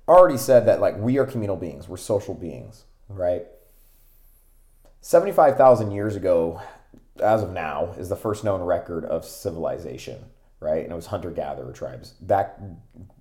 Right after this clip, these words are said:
number continually gets getting pushed back as archaeological finds, scientific findings. But, you know, for now, let's just say seventy-five thousand years ago. And that was hunter-gatherers in tribes, you know, very small tribes, communal living. Everybody had a role to play.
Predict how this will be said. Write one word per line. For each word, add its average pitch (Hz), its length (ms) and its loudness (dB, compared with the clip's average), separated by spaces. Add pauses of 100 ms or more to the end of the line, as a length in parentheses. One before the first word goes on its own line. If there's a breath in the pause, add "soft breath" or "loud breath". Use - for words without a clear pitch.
(120)
number 147 320 2
continually 101 600 -4
gets 85 180 -8
getting 85 240 -10
pushed - 260 -10
back 80 260 -4
as - 220 -16 (500 soft breath)
archaeological 85 680 -2
finds, 80 420 -12
scientific 82 600 -12
findings. 78 420 -16
But, 85 260 -8
you 117 80 -2
know, 87 80 -2
for 113 160 -6
now, 87 400 -4 (160)
let's - 160 -16
just - 220 -16
say 85 180 -4
seventy-five 104 540 -2
thousand 78 340 -6
years 65 220 -18
ago. - 220 -20 (200)
And 92 140 -8
that 90 180 -4
was 85 240 -8 (300 soft breath)
hunter-gatherers 87 960 -4
in 90 200 -10
tribes, 78 600 -6 (320 soft breath)
you 82 60 -12
know, 82 60 -6
very 101 280 2
small 90 260 -4
tribes, 85 420 -4
communal 92 500 -8
living. 82 440 -6
Everybody 87 440 -4
had 82 120 -6
a 78 60 -2
role 76 380 -8
to - 100 -16
play. 73 500 -8